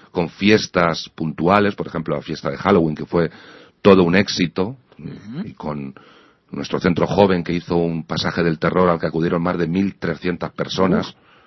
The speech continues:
Speaker 2: qué barbaridad.
Speaker 1: Se recogieron más de tonelada y media de alimentos, porque había que entrar con
Speaker 2: Con un
Speaker 1: la
Speaker 2: kilo de
Speaker 1: entrada era
Speaker 2: alimentos.
Speaker 1: un kilo de alimentos no perecederos. Fue un, todo un éxito. Se demostró que los vecinos de Casarrubuelos estaban deseando recuperar esos espacios de convivencia.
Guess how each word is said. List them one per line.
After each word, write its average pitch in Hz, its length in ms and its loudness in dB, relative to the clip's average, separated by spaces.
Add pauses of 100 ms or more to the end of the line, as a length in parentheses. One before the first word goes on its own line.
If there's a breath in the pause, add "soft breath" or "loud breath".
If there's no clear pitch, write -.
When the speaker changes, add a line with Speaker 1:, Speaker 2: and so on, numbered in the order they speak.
(200 soft breath)
Speaker 2:
qué - 80 -12
barbaridad. 98 420 -10
Speaker 1:
Se - 160 -6
recogieron 85 600 0
más 90 240 0
de 92 380 -2 (180)
tonelada 90 540 2
y 87 120 -2
media 92 380 0
de 90 80 2
alimentos, 78 500 -2
porque - 240 -10
había 78 140 -2
que 82 80 -6
entrar 80 260 -6
con 73 360 -8 (200)
Speaker 2:
Con 127 160 -8
un 127 60 -6
Speaker 1:
la 85 80 2
Speaker 2:
kilo 82 60 2
de 80 40 -2
Speaker 1:
entrada 90 300 4
era 92 80 4
Speaker 2:
alimentos. 90 80 2
Speaker 1:
un 82 60 -4
kilo 90 280 0
de 87 80 2
alimentos 85 460 -2
no 85 100 -4
perecederos. 87 640 -2 (640 loud breath)
Fue 82 160 -2
un, 82 180 0
todo 90 240 4
un 87 140 2
éxito. 95 840 2
Se 82 200 -4
demostró 82 460 0
que 95 200 2
los 85 220 0
vecinos 98 400 2
de 90 60 0
Casarrubuelos 87 540 0
estaban 90 280 0
deseando 92 580 2 (460 loud breath)
recuperar 90 560 2
esos 85 200 -4
espacios 90 360 0
de 85 80 2
convivencia. 80 680 -2